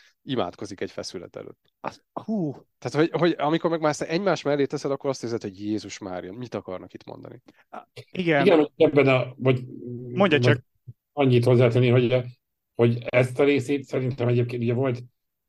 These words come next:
Speaker 3: ö, pár évvel, egy-két évvel később volt a Peli, ö, biopic,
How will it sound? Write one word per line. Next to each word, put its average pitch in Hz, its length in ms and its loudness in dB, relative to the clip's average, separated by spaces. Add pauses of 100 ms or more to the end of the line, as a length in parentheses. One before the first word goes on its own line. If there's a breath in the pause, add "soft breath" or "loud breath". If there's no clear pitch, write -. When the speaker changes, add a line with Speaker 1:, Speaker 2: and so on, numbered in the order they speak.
(140)
Speaker 3:
ö, 107 240 -4
pár 123 220 2
évvel, 113 720 0
egy-két 123 380 -4
évvel 117 220 2
később 113 380 -2
volt 110 180 -2
a 110 80 -2
Peli, 104 520 -2 (420)
ö, 101 180 -6
biopic, 110 540 -4